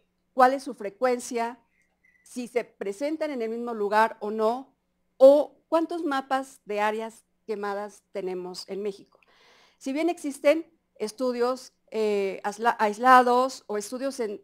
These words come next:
ciertos lugares que se han realizado, tenemos, por ejemplo, en Jalisco los estudios realizados por el doctor Jardel del Bosque de la Primavera, que se quema con frecuencia, entonces hace un seguimiento de esa zona porque es de,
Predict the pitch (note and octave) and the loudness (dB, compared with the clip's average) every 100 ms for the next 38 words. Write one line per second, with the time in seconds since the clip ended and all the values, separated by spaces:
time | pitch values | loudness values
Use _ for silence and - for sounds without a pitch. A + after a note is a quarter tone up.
0 | _ C4 B3+ C#4 B3+ G#3+ A3 A3+ A3 G3 | _ -8 -2 -4 -2 2 2 2 -4 -8
1 | A3+ A3 A3 G#3+ G3 A#3+ G#3+ A3 G#3+ G#3 | -2 -2 -2 -4 -4 -2 -2 -4 -8 -10
2 | A3+ A#3 - - F#3+ G#3+ G#3 G#3+ G#3 G3 | -8 -10 -12 -16 -12 -10 -8 -8 -8 -8
3 | F#3+ G3+ - G#3 F#3 G3 A3+ A3 G#3+ _ | -8 -10 -10 -12 -12 -16 -14 -14 -14 _
4 | _ _ _ G#3+ G3+ A3 A#3 A3+ G3+ F3+ | _ _ _ -4 -4 -2 -4 -4 -10 -8
5 | A3 - A3 G#3+ G#3+ G3 G#3 A3 A3 _ | -12 -10 -10 -8 -10 -8 -8 -10 -12 _
6 | G#3 A3+ A#3 A#3 _ _ - A3 B3 G#3+ | 0 2 0 -4 _ _ -10 -8 -6 -4
7 | F#3 F#3 G3 G3 A#3 B3 B3 G#3+ G3 _ | -6 -8 -8 -6 -6 -6 -10 -14 -16 _
8 | _ A#3 A3 A3 F#3 F3+ F3+ A#3 A#3 A#3 | _ -6 -4 -6 -10 -12 -6 -2 -2 -2
9 | C4 A#3 D#4 _ - - - B3 A#3+ B3+ | -6 -6 -8 _ -20 -20 -10 -6 -6 -4
10 | A#3+ A#3+ C4+ C4 A#3 G#3+ A3 A3+ A3+ A3+ | -6 -6 -10 -8 -8 -8 -8 -8 -10 -10
11 | A#3+ - A#3 A3 A#3 G3 - G3+ G3 G3+ | -12 -8 -8 -8 -10 -12 -6 -4 -4 -8